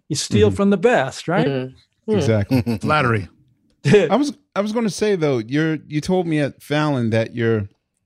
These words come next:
Speaker 2: your weapon of choice wasn't initially the drums.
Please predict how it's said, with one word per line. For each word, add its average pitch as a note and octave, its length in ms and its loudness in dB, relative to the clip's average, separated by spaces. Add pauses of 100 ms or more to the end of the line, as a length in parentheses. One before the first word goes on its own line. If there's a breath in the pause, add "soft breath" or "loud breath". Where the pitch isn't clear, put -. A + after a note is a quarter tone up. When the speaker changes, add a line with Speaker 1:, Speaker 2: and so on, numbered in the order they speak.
(680)
Speaker 2:
your A#2+ 280 0
weapon C3+ 300 -2
of A#2+ 80 -2
choice C3 340 -2
wasn't A2+ 440 -2
initially A2 560 -2
the F#2+ 140 -4
drums. F#2 560 -4